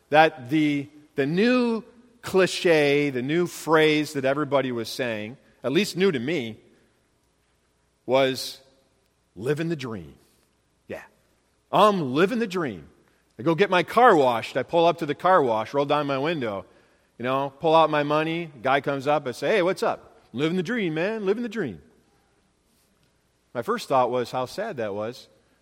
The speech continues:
Like, like, your dream was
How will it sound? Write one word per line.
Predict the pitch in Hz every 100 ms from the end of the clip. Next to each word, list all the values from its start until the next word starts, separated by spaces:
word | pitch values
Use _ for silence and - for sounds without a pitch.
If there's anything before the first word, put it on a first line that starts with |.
| _ _ _ _ _ _ _ _ _ _ -
Like, | 127 104 98 _ _ _ _ _ _ _ - 127 - - - - - - - - 427 - - - - - - - - - - - - -
like, | 135 101 _ _ _ - _ _ _ _ _ _ _ -
your | 135
dream | 151 139 165 190 180
was | 160 147